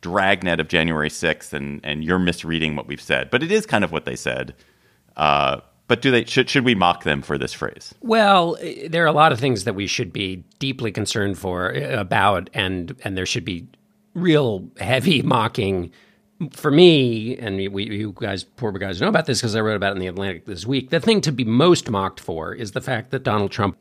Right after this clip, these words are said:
Speaker 2: the person who's the leader of the Republican Party and who is likely to be the nominee, is the person that you have the leader of the Republicans in the Senate, the leader of the House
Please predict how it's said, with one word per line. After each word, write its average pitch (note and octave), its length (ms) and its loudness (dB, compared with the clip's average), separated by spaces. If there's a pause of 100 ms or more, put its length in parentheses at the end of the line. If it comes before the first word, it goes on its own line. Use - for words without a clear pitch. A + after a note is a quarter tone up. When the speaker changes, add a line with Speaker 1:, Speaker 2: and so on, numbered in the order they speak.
Speaker 2:
the - 80 -6
person E3 360 0
who's C3+ 160 0
the B2+ 80 -4
leader C3 280 2
of B2 40 0
the A#2+ 80 -2
Republican G#2+ 540 -4
Party F#2+ 400 -2
and G2+ 240 -2
who G#2+ 100 -2
is G2 160 -2
likely A2 320 0
to G2+ 60 -6
be A2+ 100 0
the G2 100 -2
nominee, F#2 640 -2 (840)
is C3+ 100 -2
the - 80 -2
person C#3+ 360 4
that B2+ 140 0
you A#2 140 0
have G#2+ 480 2
the G#2 260 -4 (260)
leader E3 360 6
of D#3 80 4
the D#3+ 80 2
Republicans C#3 460 2
in B2 100 2
the A2+ 80 2
Senate, G2 380 0
the - 80 -6
leader C#3+ 340 2
of C3 80 0
the A#2 80 2
House B2 540 0